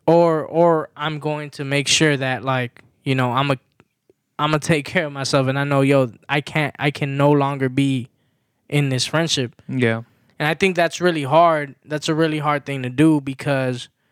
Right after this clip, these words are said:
Speaker 1: um, I don't know. Like, I feel like there's that level of,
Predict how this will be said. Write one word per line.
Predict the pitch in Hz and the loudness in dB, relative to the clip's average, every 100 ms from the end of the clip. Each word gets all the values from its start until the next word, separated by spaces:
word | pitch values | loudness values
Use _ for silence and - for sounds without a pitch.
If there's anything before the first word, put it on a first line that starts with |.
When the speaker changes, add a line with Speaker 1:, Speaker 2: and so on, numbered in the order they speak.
| _ _ _ _ _ - | _ _ _ _ _ -4
Speaker 1:
um, | 139 139 131 120 110 - _ _ _ _ _ _ _ _ _ _ _ _ _ _ _ - | -2 0 -2 -4 -8 -18 _ _ _ _ _ _ _ _ _ _ _ _ _ _ _ -4
I | 156 | -2
don't | 165 | 0
know. | 185 156 | 0 0
Like, | 143 147 | -2 -2
I | 151 | -2
feel | 175 165 | 0 0
like | 156 | 0
there's | 156 156 | 0 0
that | 156 151 | 0 0
level | 160 156 139 | -2 0 -2
of, | 127 | -4